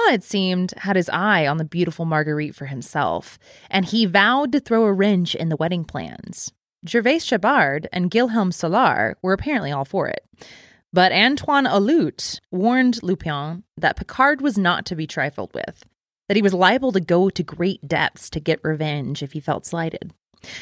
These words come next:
Lupin brushed him off, insisting it was only a joke, ha ha, and his scheme would obstruct the wedding plans for merely a week, tops.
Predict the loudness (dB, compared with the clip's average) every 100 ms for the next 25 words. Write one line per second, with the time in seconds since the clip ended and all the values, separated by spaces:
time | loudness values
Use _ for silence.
0 | -6 0 2 4 4 4 2 -4 _ 0
1 | 0 2 -2 -2 -2 -6 -8 -2 0 0
2 | 0 0 -2 0 0 0 -4 0 0 0
3 | -4 -10 _ -4 -2 0 0 0 -4 -6
4 | -20 -8 0 4 2 0 0 2 4 4
5 | 2 0 0 0 0 2 2 2 0 -2
6 | -2 -2 0 2 4 4 2 2 2 0
7 | -8 -14 -18 -16 -10 -10 -10 -12 -12